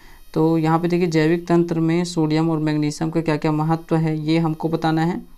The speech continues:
ठीक है, तो यहाँ पे देखिए हमने बता दिया हुआ है इतना, और इसके जो बचे हुए क्वेश्चन हैं मैं बहुत जल्द अपलोड करूँगा, तब तक इसे नोट कीजिए।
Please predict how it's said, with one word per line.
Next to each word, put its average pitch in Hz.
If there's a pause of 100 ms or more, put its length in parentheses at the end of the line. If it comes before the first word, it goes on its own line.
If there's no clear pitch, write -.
(800)
ठीक 180
है, 190
तो 175
यहाँ 156
पे 160
देखिए 160
हमने 160
बता 156
दिया 160
हुआ 160
है 170
इतना, 175 (1000)
और 180
इसके 180
जो 196
बचे 175
हुए 185
क्वेश्चन 165
हैं 170
मैं 170
बहुत 160
जल्द 165
अपलोड 160
करूँगा, 170
तब 156
तक 156
इसे 156
नोट 156
कीजिए। 175